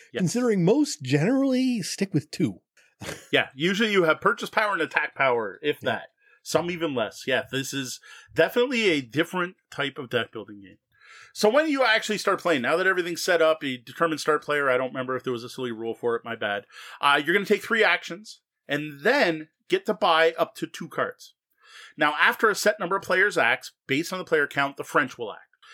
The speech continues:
Speaker 1: For four players, it's after every two players. So two players go, the French go, two players go, the French player.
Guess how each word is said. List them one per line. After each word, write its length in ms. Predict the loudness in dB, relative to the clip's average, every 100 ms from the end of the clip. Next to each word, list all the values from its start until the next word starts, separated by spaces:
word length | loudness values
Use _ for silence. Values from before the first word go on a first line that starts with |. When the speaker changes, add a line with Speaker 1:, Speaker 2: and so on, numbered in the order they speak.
| -8
Speaker 1:
For 140 | -2
four 240 | 2 2 2
players, 420 | 2 4 2 0
it's 140 | 0
after 240 | 2 4 2
every 160 | 0
two 140 | -4 -6
players. 280 | -6 -6 -10
So 80 |
two 140 | -10 -4
players 280 | 2 2 2
go, 120 | -2
the 80 | -2
French 280 | -6 -6 -4
go, 140 | -4
two 140 | -4
players 240 | -8 -6 -6
go, 120 | -8
the 80 | -4
French 260 | -6 -6
player. 240 | -10 -12